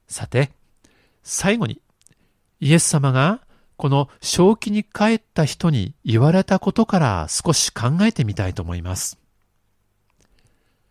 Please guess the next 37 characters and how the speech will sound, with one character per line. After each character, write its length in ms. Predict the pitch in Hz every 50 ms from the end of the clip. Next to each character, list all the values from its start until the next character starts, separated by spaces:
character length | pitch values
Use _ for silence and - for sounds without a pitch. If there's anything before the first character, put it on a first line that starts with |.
| _ _ _ _ _ _ _ -
こ 80 | - 135
の 100 | 135 131
人 200 | - - 127 110
は 340 | 113 110 113 123 147 165 - _ _ _ _ _ _ _ _ _ _ _ _
悪 320 | - 117 127 - - 165 156
霊 220 | 160 165 160 156
か 120 | - 170
ら 140 | 147 143 139
解 260 | - - - 139 156
放 240 | 151 - - 165 170
さ 200 | 156 - - 160
れ、 180 | 160 170 - - _ _ _ - _ _ _ _ _ _ _ _ _ -
自 200 | - 123 123 110
分 240 | 131 156 165 175 170
を 100 | 175 170
取 180 | - 160 160
り 40 | 180
戻 200 | 175 190 196 214
し 120 | - -
て 320 | - - 135 104 82 82 - _ _ _ _ _ _ _ _ _ _ _ _
イ 180 | - 139 135 196
エ 80 | 247
ス 180 | 240 - - -
の 260 | 180 156 139 127 -
お 80 | 113 -
供 340 | - 208 214 262 285 262 135
を 80 | 110
し 100 | - -
た 140 | - - -
い、 80 | 104 - _ _ _ _ _ _ _ _ _ _ _ _ _ _ _ _ _ _ _
一 140 | - 131 113
緒 220 | - - - 180
に 120 | 180 185 180
い 60 | 175
た 160 | - - 202
い 80 | 220 214
と 340 | - - 104 82 76 78